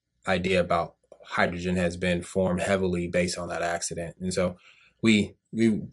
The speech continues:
we, we, we really couldn't be talking about molecular hydrogen or, or hydrogen in general and its medical history, uh, with, with crossing the Hindenburg without speaking about it. Like, um,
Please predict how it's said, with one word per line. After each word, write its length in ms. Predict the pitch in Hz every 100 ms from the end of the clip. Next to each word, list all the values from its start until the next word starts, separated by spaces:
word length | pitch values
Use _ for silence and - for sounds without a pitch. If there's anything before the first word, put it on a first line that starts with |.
| -
we, 160 | 110
we, 260 | 92 104 92
we 80 | 104
really 200 | 104 120
couldn't 180 | 110 107
be 60 | 95
talking 320 | 107 - 101
about 400 | 90 90 90 -
molecular 400 | 98 95 95 95
hydrogen 600 | 95 95 95 101 101 95 -
or, 440 | 98 95 90 87
or 100 | 92
hydrogen 460 | 92 98 92 95 92
in 100 | 92
general 340 | 95 95 95
and 160 | 87 92
its 120 | 90
medical 320 | 95 95 95
history, 560 | 92 95 - 101 101 101 _ - _ _ -
uh, 240 | 92 92
with, 160 | 107 110 - -
with 320 | 101 101 -
crossing 420 | - 110 104 110
the 80 | 107
Hindenburg 520 | 104 110 107 110 110
without 300 | 101 98 92
speaking 320 | - 101 95 85
about 240 | 87 85
it. 160 | - - _ _
Like, 520 | - 92 87 82 - - _ _ -
um, 560 | 92 90 87 85 87